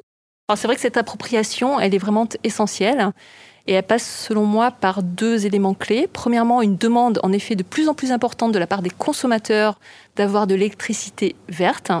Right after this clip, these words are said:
Et donc, nous, en tant que producteurs, c'est important de répondre à ce besoin-là. Enfin, le deuxième élément, l'explicitation de à quoi servent les énergies renouvelables par rapport aux enjeux climatiques et comment les énergies renouvelables sont installées en termes de présence dans le territoire.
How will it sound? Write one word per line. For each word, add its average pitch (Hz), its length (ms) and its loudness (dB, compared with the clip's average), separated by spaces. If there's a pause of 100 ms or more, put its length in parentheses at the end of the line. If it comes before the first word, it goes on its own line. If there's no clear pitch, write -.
Et 190 60 -4
donc, 202 160 2
nous, 220 100 2
en 196 80 0
tant 196 100 -2
que 196 40 -4
producteurs, 196 340 -4
c'est - 100 -6
important 185 320 -4
de 190 80 0
répondre 220 400 0
à 196 60 2
ce 196 100 -4
besoin-là. 180 400 0 (500)
Enfin, 196 280 0
le 262 80 4
deuxième 220 320 0
élément, 220 500 2
l'explicitation 254 1040 -2
de 247 540 0
à 208 80 0
quoi - 240 0
servent 254 220 0
les 220 120 2
énergies 208 300 0
renouvelables 196 600 0 (100)
par 190 100 2
rapport 185 200 2
aux 190 140 0
enjeux 208 200 0
climatiques 208 520 -2 (380)
et 214 80 -4
comment 269 260 2
les 262 220 0
énergies 233 320 -2
renouvelables 220 580 0
sont 220 400 -4
installées 247 600 0
en 208 100 -4
termes 208 180 2
de 196 80 2
présence 214 460 -2
dans 220 180 2
le 226 100 2
territoire. 180 520 -2